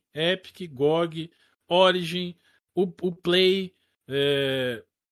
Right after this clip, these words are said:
quanto mais, melhor. Eu digo que tenha mais. E quando a Epic dá o jogo grátis, pô, legal. Não é grátis, ela paga pros desenvolvedores ainda. Não sei se a galera sabe disso.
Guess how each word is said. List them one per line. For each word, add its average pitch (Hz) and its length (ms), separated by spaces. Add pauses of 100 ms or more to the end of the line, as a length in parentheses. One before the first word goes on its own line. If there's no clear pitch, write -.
(140)
quanto 349 340
mais, 285 320
melhor. 254 440
Eu 190 60
digo 240 280
que 254 120
tenha 330 260
mais. 214 460 (120)
E 196 100
quando 262 380
a 175 140
Epic 185 360
dá 160 220
o 143 80
jogo 151 300
grátis, 156 500
pô, 240 140
legal. 190 760
Não 180 160
é 302 80
grátis, 175 480
ela 143 180
paga 240 440
pros 147 220
desenvolvedores 131 680
ainda. 110 340
Não - 480
sei 160 120
se 302 100
a 320 60
galera 240 340
sabe 139 400
disso. 117 480